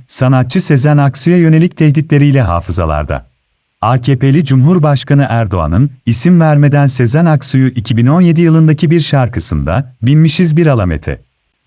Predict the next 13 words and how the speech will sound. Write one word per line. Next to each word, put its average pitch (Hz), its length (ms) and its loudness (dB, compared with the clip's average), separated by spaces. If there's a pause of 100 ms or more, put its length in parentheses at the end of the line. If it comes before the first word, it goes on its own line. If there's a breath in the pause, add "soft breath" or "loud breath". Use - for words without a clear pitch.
(140)
Gidiyoruz 147 480 2
kıyamete. 101 680 -2 (420)
Selam 143 500 0
söyleyin 131 600 0
o 147 140 0
cahil 139 360 2
Havva 143 440 2
ile 131 220 2
Adem'e. 85 500 -4 (540)
İfadeleri 131 680 0
nedeniyle, 120 580 0 (200)
dillerini 127 440 2
koparırız." 107 680 -4